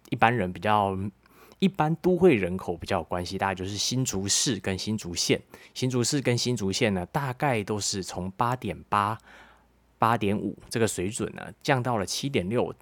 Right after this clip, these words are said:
七左右。也就是整体的来说啊，台湾，台湾这几个大都会区呢，房价所得比都是下降的。我们反过来上升的呢，大概就只有台中、台南、高雄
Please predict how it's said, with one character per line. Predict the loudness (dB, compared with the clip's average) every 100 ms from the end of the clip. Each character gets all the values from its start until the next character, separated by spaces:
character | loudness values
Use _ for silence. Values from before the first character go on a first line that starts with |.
| _ _
七 | -2 2 0
左 | -2 -4
右。 | -4 -10 -12
也 | -12
就 | -6
是 | 0 2 0 -4 _ -20 _ -4
整 | 2 4 2
体 | 2
的 | 0 -2
来 | -4
说 | -6 -2 -4
啊， | -2
台 | -2 0
湾， | 2 0
台 | 0 0
湾 | 2
这 | 0
几 | -2 -4
个 | -8 -4
大 | -2 0
都 | -2
会 | 0 0
区 | 0 -4 -2
呢， | -2 -6 -12 -20 -20 -12
房 | -2 0 2
价 | 0 0
所 | -2 -6
得 | -6
比 | -6
都 | -6
是 | -6
下 | -2 -2
降 | 0 0 -2
的。 | -6 -18 _ -20 -18 -4
我 |
们 | -2 4
反 | 4 2
过 | 4 6
来 | 6
上 | 2 2 2
升 | -2 -4
的 | -4
呢， | -6 -4
大 | -2 -2
概 | -2
就 | -4
只 | -6
有 | -8 -10
台 | -12 -6 -4
中、 | 2 2 2 -6
台 | -8 -2
南、 | 0 -2 -4
高 | 0 0
雄 | 2 -2